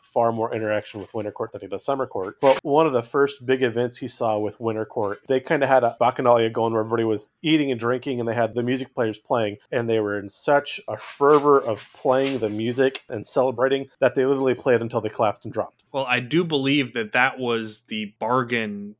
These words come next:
Speaker 2: that that particular, 'cause it was a trumpet player.
Speaker 1: Yeah, that
Speaker 2: And I
Speaker 1: he'd
Speaker 2: believe
Speaker 1: struck.
Speaker 2: that that was
Speaker 1: Yeah.
Speaker 2: the bargain that he had struck.
Speaker 1: Right. But again, you see that kind of thing with Phalor anyway, where they make you celebrate or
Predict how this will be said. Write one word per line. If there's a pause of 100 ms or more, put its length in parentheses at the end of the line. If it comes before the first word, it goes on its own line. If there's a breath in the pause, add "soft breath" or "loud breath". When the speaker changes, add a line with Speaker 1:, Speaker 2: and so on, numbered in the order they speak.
Speaker 2:
that (140)
that
particular, (260)
'cause
it
was
a
trumpet
player. (160)
Speaker 1:
Yeah,
that
Speaker 2:
And
I
Speaker 1:
he'd
Speaker 2:
believe
Speaker 1:
struck.
Speaker 2:
that (160)
that
was
Speaker 1:
Yeah.
Speaker 2:
the
bargain
that
he
had
struck. (220)
Speaker 1:
Right.
But
again,
you
see
that
kind
of
thing
with
Phalor
anyway,
where
they
make
you
celebrate (100)
or